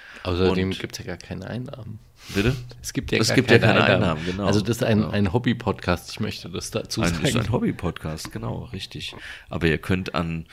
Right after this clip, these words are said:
Speaker 2: kann man sagen, jo at letschert punkt net natürlich auch was schicken und dann antworten wir auch. Und in einer der nächsten Podcasts nehmen wir's,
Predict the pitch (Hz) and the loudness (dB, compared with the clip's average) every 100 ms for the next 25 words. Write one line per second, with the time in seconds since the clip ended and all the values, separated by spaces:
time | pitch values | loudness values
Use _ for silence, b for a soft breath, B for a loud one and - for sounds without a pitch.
0 | B - 82 80 87 87 85 73 80 113 | B -10 -6 -4 -2 -4 -4 -4 -2 0
1 | - - 85 - - 90 - - 78 - | -2 -4 -4 -2 0 0 -4 -8 -10 -6
2 | 95 95 - 80 - - 80 - - 78 | -6 -6 -6 -8 -6 -6 -6 -4 -4 -4
3 | - 80 - 82 110 117 - 82 87 82 | -2 0 2 0 -4 -6 -6 -4 -4 -6
4 | - 92 - 76 - 78 76 - 85 120 | -6 -10 -6 -6 -6 -6 -6 -6 -10 -12
5 | 76 76 - 85 - 82 80 73 73 - | -14 -14 -12 -10 -6 -4 -4 -4 -4 -4
6 | - 95 95 - - - 87 87 - - | -6 -10 -8 -8 -8 -6 -6 -4 -6 -8
7 | 80 78 78 90 - | -8 -6 -4 -4 -4